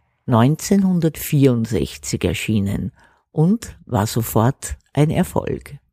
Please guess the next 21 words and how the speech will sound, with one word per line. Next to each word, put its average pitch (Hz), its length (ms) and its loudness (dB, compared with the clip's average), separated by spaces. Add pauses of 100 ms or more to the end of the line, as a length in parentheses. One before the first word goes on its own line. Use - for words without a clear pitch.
(140)
Die 160 80 2
neue 156 680 4
Ausgabe 123 1000 0
enthält 147 540 2
noch 156 200 -2
fünfzehn - 600 0
weitere, 143 640 0 (480)
bisher 156 640 2
unbekannte 180 720 0
Geschichten - 800 -6 (240)
und, 147 500 2 (300)
was 123 240 0
am 123 80 2
interessantesten 131 1200 0
ist, - 420 -8 (320)
auch - 300 0
etliche 196 640 0
Varianten 120 880 0 (100)
der 92 100 -2
bisher 185 800 -2
bekannten. - 760 -8